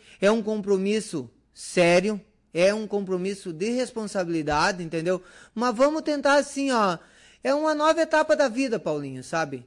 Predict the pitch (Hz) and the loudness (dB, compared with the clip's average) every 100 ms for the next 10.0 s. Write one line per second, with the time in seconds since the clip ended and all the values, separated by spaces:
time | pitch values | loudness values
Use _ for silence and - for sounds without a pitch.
0 | - 277 294 277 240 247 240 233 226 240 | -4 -2 -2 -4 0 -2 0 -2 -2 0
1 | 233 233 220 208 202 214 247 240 226 214 | 0 0 -2 -2 0 2 0 2 0 0
2 | 180 180 - 220 196 208 208 _ - _ | -6 -8 -6 -6 0 -2 -2 _ -20 _
3 | 202 208 226 226 185 226 220 214 202 233 | -2 0 0 0 2 2 2 0 2 2
4 | 254 220 - 196 185 196 185 175 160 175 | 2 -2 -4 -6 -4 -4 -4 -4 -2 0
5 | 175 175 175 _ _ _ _ 180 190 220 | 0 -2 -6 _ _ _ _ -2 0 0
6 | 214 196 220 226 - - 185 160 190 175 | 0 4 4 2 -4 -8 -8 -4 -4 0
7 | 208 202 190 208 233 220 202 190 196 180 | 2 2 0 4 4 2 -4 -6 -6 -6
8 | 175 165 180 190 190 190 196 185 233 208 | -8 -2 -2 -2 -4 -6 -6 -8 -8 -8
9 | 196 196 180 185 175 165 156 175 190 | -8 -10 -8 -8 -6 -8 -4 -2 -2